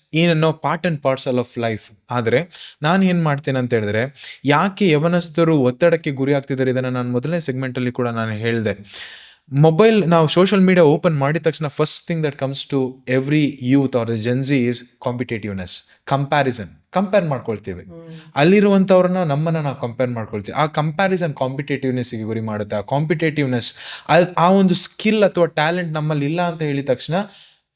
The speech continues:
Speaker 1: ನಾವ್ ಅನ್ಕೊಳ್ತೇವೆ that we are out of the market, ನನಗೇನು ಬೆಲೆ ಇಲ್ಲ.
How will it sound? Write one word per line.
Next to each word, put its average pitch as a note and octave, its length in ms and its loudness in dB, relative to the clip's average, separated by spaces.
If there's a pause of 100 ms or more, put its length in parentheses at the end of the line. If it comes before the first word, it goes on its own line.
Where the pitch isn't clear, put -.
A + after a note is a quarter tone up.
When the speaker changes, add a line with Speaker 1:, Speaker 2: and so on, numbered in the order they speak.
(140)
Speaker 1:
ನಾವ್ D#3 300 2
ಅನ್ಕೊಳ್ತೇವೆ E3+ 560 0
that E3 200 0
we C#3 100 -4
are C3+ 140 2
out B2 160 -2
of B2+ 180 -6
the A2 40 -6
market, G2 460 -10 (760)
ನನಗೇನು C#3+ 500 2
ಬೆಲೆ B2 380 0
ಇಲ್ಲ. G2+ 460 -8